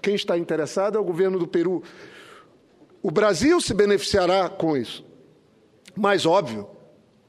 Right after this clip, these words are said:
nós estamos numa fase, inclusive, de estudos do traçado. Existe parte da ferrovia,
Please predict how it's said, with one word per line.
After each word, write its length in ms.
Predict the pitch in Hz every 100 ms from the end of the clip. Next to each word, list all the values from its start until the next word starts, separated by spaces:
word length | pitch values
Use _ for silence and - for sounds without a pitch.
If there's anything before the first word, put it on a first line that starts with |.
| _ _ _ _ _ _ _ _ _ _ -
nós 160 | 202
estamos 220 | - 214 208
numa 160 | 196
fase, 360 | 190 196 196 175
inclusive, 560 | 185 160 131 240 247
de 140 | 190 180
estudos 720 | - - 247 269 139 - - - -
do 140 | 262
traçado. 640 | - 285 - 170 117 - - - - _ _ _ _ _ - - - - _
Existe 380 | 160 151 220 233
parte 420 | - 214 214 190
da 100 | 165
ferrovia, 640 | - 160 180 147 269 349